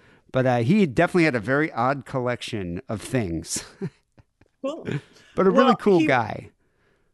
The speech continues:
Speaker 2: He's a, yeah, he sounds like a cool guy. I know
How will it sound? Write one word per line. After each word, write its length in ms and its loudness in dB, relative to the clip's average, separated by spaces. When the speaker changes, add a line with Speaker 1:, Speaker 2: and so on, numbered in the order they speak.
Speaker 2:
He's 220 -2
a, 80 -4
yeah, 200 2
he 60 -2
sounds 240 -4
like 100 -4
a 80 -6
cool 220 -4
guy. 380 -4
I 100 -2
know 220 -8